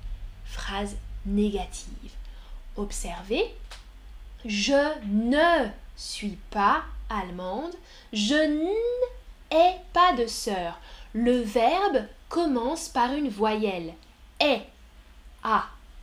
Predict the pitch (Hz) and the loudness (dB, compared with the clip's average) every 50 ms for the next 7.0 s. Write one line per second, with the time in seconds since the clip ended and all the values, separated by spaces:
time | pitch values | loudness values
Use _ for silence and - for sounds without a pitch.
0 | - - - - - 190 190 240 349 440 - - - - - - - 240 254 269 | -20 -20 -16 -14 -10 -8 -4 -4 -4 -4 -6 -10 -14 -16 -4 2 4 6 6 6
1 | 269 - - - - - - 247 240 214 202 - - - - - - - - - | 4 2 -6 -16 -20 -6 -2 0 2 2 0 -2 -6 -14 -20 -20 -20 -20 -18 -18
2 | - - 185 196 220 320 349 330 247 240 208 208 226 277 330 359 392 381 - - | -14 -8 -2 4 6 6 8 8 6 4 4 4 4 4 4 2 0 0 -4 -12
3 | - - - - - - - - 196 180 185 233 349 403 392 - 262 233 214 233 | -20 -20 -20 -20 -20 -18 -16 -12 -6 -2 2 4 4 4 4 2 -2 0 0 2
4 | 254 277 294 302 302 - - - - - 240 294 330 349 359 370 370 370 381 - | 4 4 4 4 2 -2 -10 -16 -8 2 6 6 6 6 4 2 0 0 -2 -4
5 | - - - - - - - - 359 349 285 - - - - - - - - - | -6 -12 -16 -18 -20 -8 -4 -2 -2 0 -2 -4 -4 -6 -12 -14 -14 -16 -18 -20
6 | - - - - - - - - - - - - - - - 208 208 214 - 240 | -20 -20 -20 -20 -18 -18 -18 -18 -18 -18 -20 -20 -18 -12 -6 -2 2 6 8 10